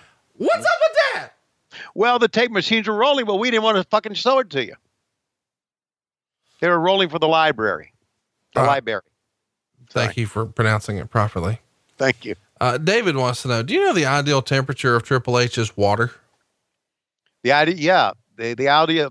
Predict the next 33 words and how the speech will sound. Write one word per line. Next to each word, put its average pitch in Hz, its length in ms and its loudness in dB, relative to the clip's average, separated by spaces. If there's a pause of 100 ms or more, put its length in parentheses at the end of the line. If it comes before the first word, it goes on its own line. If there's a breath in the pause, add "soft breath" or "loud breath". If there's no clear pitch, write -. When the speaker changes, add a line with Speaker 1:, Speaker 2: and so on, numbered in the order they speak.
(140)
Speaker 2:
it's, 135 520 -6
uh, 117 240 4 (280)
forty-three 160 480 0
point 139 240 0
six - 280 0
degrees. 101 520 0 (760)
Speaker 1:
Mick 165 240 -2
Dolman 139 560 0
wants 107 380 -6
to 110 120 -4
know, 104 440 0 (720)
when 156 140 2
are - 20 0
you 226 120 -2
gonna 175 140 -2
get 147 140 -2
in 117 60 -8
the 120 60 -6
goddamn 117 600 -2
attic 107 400 -4
to 123 120 -8
get 117 260 -4
Conrad 117 440 2
his 101 120 -6
fucking 117 440 -4
six-man 113 640 -2
tag 107 300 -2
team 104 280 -2
belt? 107 280 -6 (460)
Speaker 2:
Who 156 140 0
is 156 100 2
that 170 240 2
from, 175 360 0